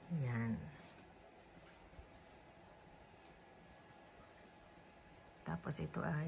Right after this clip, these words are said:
gagawin nating tindahan. Kahit walang nabili. Hmm. Yan o, nilinis na yan.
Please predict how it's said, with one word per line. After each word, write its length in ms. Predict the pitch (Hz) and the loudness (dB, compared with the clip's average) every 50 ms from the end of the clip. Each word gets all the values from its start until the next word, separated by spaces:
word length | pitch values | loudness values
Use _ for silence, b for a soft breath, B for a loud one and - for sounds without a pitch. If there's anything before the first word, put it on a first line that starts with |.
| 160 | 6
gagawin 400 | 160 156 160 165 151 156 160 160 | 6 6 8 8 8 10 12 12
nating 640 | 160 160 160 - - 160 165 175 175 180 180 180 180 175 - - - - - - - - - - - - - - - - - - - - - - - - - - | 12 10 8 6 6 10 12 12 12 12 12 12 8 6 0 -8 -12 -14 -12 -12 -12 -12 -12 -14 -14 -14 -14 -14 -14 -14 -14 -14 -14 -14 -14 -14 -14 -14 -10 2
tindahan. 800 | - 202 208 208 208 220 220 220 214 185 175 170 175 185 196 202 202 - - - - - - - - - - - - - - - - - - - - - - - - - - - - - - - - - - - - - - - - - - - - - - - | 8 12 12 12 12 12 12 12 12 12 12 12 12 12 10 8 4 2 -4 -12 -12 -14 -14 -14 -12 -12 -12 -12 -12 -14 -14 -14 -14 -14 -14 -14 -14 -14 -14 -14 -14 -16 -16 -16 -16 -16 -16 -16 -16 -16 -16 -16 -16 -14 -14 -14 -14 -12 -10 -8 -8 -8 -8 -2
Kahit 240 | - - 160 170 170 - 165 | 2 6 8 8 8 8 8
walang 240 | 160 156 156 160 | 8 10 10 10
nabili. 480 | 160 160 160 151 156 156 151 151 147 147 147 - - - - - - - - - - - - - - - - - - - - - - - | 10 10 10 10 8 8 8 8 8 6 6 4 -2 -8 -10 -12 -12 -12 -12 -12 -12 -12 -14 -14 -14 -14 -14 -14 -14 -12 -12 -12 -8 -2
Hmm. 380 | - 160 165 156 151 147 156 185 - - - - - - - - - - - - - - - - - - - - - - - - - - - - - - - - - - - - - - - - - - - - - - - - - - - - - - - - - - - - - - - - - - - - - - - - - 165 | 0 2 4 4 4 2 2 0 -2 -2 -6 -12 -14 -14 -12 -12 -12 -12 -12 -12 -10 -2 4 6 6 6 4 -2 -4 -4 -4 -4 -4 -6 -8 -10 -14 -14 -14 -14 -14 -14 -14 -14 -14 -14 -14 -14 -14 -14 -14 -16 -16 -16 -16 -14 -14 -14 -14 -14 -14 -14 -14 -14 -14 -16 -16 -16 -16 -16 -16 -16 -14 -12 -12 -12 -12 -12 -10 -4 0 2
Yan 240 | 151 143 135 131 | 4 4 4 4
o, 40 | 131 131 131 143 - | 2 0 0 2 2
nilinis 560 | 135 143 147 147 143 139 143 139 143 - - | 2 4 4 4 6 6 6 4 4 2 4
na 120 | - 139 139 143 | 4 6 8 8
yan. 220 | 143 139 123 123 | 8 6 4 2